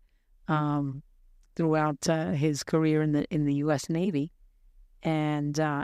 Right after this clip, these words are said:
and then we finally ended up in the corporate world. We had, um,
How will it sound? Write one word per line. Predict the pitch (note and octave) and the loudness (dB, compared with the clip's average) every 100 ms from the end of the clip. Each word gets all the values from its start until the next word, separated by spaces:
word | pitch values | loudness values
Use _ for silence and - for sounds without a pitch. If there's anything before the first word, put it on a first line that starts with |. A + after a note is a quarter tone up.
| - | -4
and | G#3 F3+ | 0 2
then | F#3 G#3+ | 4 4
we | G#3 | 2
finally | - F#3+ G3 G3+ | 0 0 2 4
ended | F#3+ F3+ F3+ | 4 4 2
up | - | 2
in | E3+ | -2
the | |
corporate | D3 E3+ D3+ - - | 0 0 0 0 -2
world. | G3+ D3+ D3+ A#3+ - - - - - - - - | 0 2 2 0 -4 -20 -20 -20 -20 -20 -18 -2
We | F3+ F3 | 0 2
had, | D#3 D#3+ C#3+ D3 D3 - | 2 2 0 -2 -4 -4
um, | D3+ C#3+ C#3+ C#3+ C#3+ | -2 0 0 -2 -2